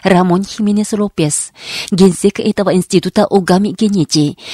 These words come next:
делегации и представители организации по изучению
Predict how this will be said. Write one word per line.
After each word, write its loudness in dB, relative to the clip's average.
делегации 0
и -2
представители 0
организации 2
по 2
изучению 0